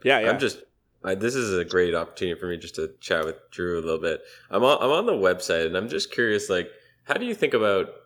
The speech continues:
Speaker 2: pricing your different products?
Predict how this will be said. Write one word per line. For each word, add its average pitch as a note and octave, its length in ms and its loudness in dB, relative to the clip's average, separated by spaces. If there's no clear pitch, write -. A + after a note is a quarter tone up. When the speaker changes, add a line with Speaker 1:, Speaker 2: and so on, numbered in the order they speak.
Speaker 2:
pricing D2+ 720 -2
your D#2 120 -4
different D2+ 340 -10
products? - 800 -8